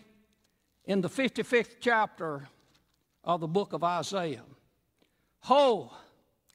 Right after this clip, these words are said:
everyone who thirsts, come to the waters. You that have no money, come buy and eat.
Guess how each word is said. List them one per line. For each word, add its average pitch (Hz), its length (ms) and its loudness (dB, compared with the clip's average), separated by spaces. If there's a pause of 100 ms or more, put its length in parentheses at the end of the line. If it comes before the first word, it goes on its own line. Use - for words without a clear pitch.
(360)
everyone 262 800 2
who 240 180 0
thirsts, - 840 -4 (240)
come 220 380 0
to 226 100 0
the 220 80 2
waters. 147 640 -4 (2000)
You 214 300 2 (140)
that 202 140 0
have 247 260 2
no 269 200 2
money, 262 420 2 (1800)
come 214 420 -2
buy 190 360 0
and 175 140 -2
eat. 190 380 -6